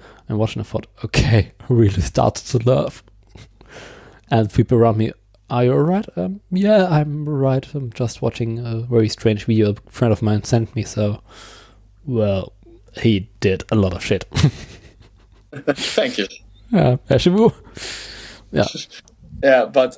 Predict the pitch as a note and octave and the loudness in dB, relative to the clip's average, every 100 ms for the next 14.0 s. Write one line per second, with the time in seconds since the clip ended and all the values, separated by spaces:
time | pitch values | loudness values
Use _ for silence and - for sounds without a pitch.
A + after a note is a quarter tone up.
0 | B2 C3+ B2+ C#3 C#3 C3+ - C3 C3 B2+ | 0 0 2 2 2 -2 -8 -4 -4 -4
1 | B2 C3+ A#2+ B2 C#3 D#3 E3 C#3 D#3+ - | -6 0 0 0 0 -2 -4 -6 -6 -6
2 | C3 C3 C3+ C3+ C#3 - C3+ C3+ D3+ D3 | -8 -4 -4 -4 -6 -4 -2 -2 0 0
3 | C#3+ C#3+ C3 D3+ D#3 - - - C#3+ - | 0 -4 -2 0 -2 -4 -14 -10 -8 -4
4 | - - D3+ C#3+ - _ _ D3+ - A3+ | -4 0 0 0 -6 _ _ -6 -2 0
5 | A3 E3 C#3+ C3+ B2 - - C3 A2+ G2+ | 2 2 2 2 0 -4 0 2 2 0
6 | F#2 E2+ - F#2+ E2+ - - - - _ | -6 -8 -8 -10 -8 -12 -14 -20 -20 _
7 | _ - _ - - C3 C#3 C3+ C3+ - | _ -20 _ -12 -4 0 4 4 2 2
8 | C3 C3 C3 A2+ G#2 - C3+ C3+ C3+ - | 2 2 -4 -8 -12 -6 -2 -2 -2 0
9 | C#3+ D#3+ D#3 C3 C3 C#3+ C3+ C3 B2 F3+ | 4 4 2 -4 -8 -2 -2 -2 -2 -2
10 | - G#3+ G#3 G3 G3 E3+ C#3+ - - B2 | -4 -8 -4 0 0 0 -2 -2 -10 -10
11 | B2 - A#2+ C3+ B2 A2+ G#2+ G#2 A2+ A2 | -8 -2 -2 -2 -4 -2 -2 -2 -2 -4
12 | - A2+ - A#2+ - - - - A2+ - | -8 -12 -4 -2 -2 -8 -14 -8 -4 -4
13 | - A#2 A2+ A2 G#2+ G#2+ A2 G2 F2 | -4 -2 0 -2 -4 -2 -2 -2 -10